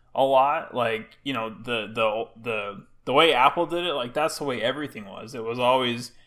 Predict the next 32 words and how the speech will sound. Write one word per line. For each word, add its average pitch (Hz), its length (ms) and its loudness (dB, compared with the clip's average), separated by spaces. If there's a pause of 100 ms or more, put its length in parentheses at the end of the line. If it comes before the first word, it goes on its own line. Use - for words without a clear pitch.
(140)
you 120 60 -8
know, 120 120 -4
E 135 140 -4
threes 143 340 -2
were 120 120 2
always 123 300 4
these 117 200 -8
big, 120 460 -2 (500)
uh, 104 480 -2
you 123 120 -8
know, 104 200 -4
on 135 240 0
stage, 120 540 -4
there 117 100 -6
was 107 160 -8
always, 120 560 -4
you 117 80 -10
know, 101 120 -12
people 131 360 -6
in 113 120 -8
suits, 135 480 -6
and 110 180 -14
everything 123 460 -8
was 117 160 -12
very 120 380 -6 (920)
structured, 151 680 2
and 123 80 -4
there 117 140 -4
was 120 100 -6
a 113 80 -6
lot 120 260 2
of, 110 340 -4